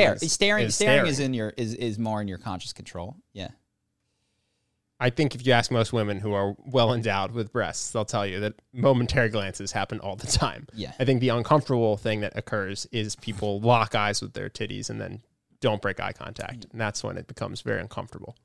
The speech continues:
Speaker 1: Yeah.
Speaker 2: So
Speaker 1: Don't
Speaker 2: I
Speaker 1: do it.
Speaker 2: imagine based on this question, it's not over the course of a ten-minute conversation, I got caught glancing for one second.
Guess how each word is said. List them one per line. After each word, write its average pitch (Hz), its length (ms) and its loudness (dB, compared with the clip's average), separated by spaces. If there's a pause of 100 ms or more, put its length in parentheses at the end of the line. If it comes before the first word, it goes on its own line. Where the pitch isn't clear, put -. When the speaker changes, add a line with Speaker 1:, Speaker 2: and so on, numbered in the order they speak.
(100)
Speaker 1:
Yeah. 90 160 -8 (180)
Speaker 2:
So 92 560 -2
Speaker 1:
Don't 117 140 2
Speaker 2:
I 113 100 2
Speaker 1:
do 107 100 0
it. 123 80 2
Speaker 2:
imagine 147 460 4
based 131 240 6
on 127 80 2
this 110 120 0
question, 101 360 0
it's 98 200 -8
not 104 200 -2 (400)
over 117 180 2
the 110 100 4
course 117 260 0
of 110 80 -2
a - 20 -2
ten-minute 107 320 -2
conversation, 101 540 -8
I 101 100 -4
got 104 220 -4
caught - 240 -4
glancing 101 520 -2
for 113 160 -2
one 101 260 -4
second. - 380 -8